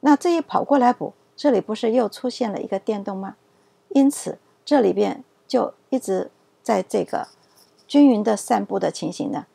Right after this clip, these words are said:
是因为这个东西它多一个人家过来的电子，所以它就变成一个带负电的一个东西。我们把这个粉红色的移到这边来看，它本身就带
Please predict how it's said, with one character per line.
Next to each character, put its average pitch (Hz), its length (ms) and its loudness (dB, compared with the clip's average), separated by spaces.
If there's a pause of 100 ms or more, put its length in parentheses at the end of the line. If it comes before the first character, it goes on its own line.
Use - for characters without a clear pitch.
(440)
是 - 480 -2
因 220 180 -4
为 220 180 -2 (460)
这 311 140 -2
个 214 80 2
东 214 220 -2
西 - 220 -6 (220)
它 - 160 -14 (220)
多 254 200 2
一 233 140 0
个 - 280 -4 (440)
人 190 180 -2
家 233 280 -4
过 196 220 0
来 - 200 -4
的 - 160 -6
电 - 300 -6
子， - 200 -16 (460)
所 - 200 -4
以 202 160 -2 (300)
它 220 200 -6
就 214 180 -4
变 180 280 -4
成 - 160 -10
一 202 200 -6
个 - 200 -10 (360)
带 220 180 2
负 - 320 -10
电 247 400 0
的 - 140 -10 (260)
一 196 100 -2
个 - 200 -6
东 151 200 -6
西。 - 240 -14 (600)
我 175 100 -4
们 196 100 -6
把 - 160 -4
这 196 140 -6
个 180 80 -6
粉 160 220 -8
红 151 180 -10
色 220 240 -8
的 196 180 -10
移 175 80 -8
到 190 140 -6
这 196 140 -10
边 190 140 -12
来 - 180 -12
看， - 140 -18 (360)
它 240 100 -4
本 - 220 -4
身 190 240 -8
就 208 140 -8
带 - 320 -6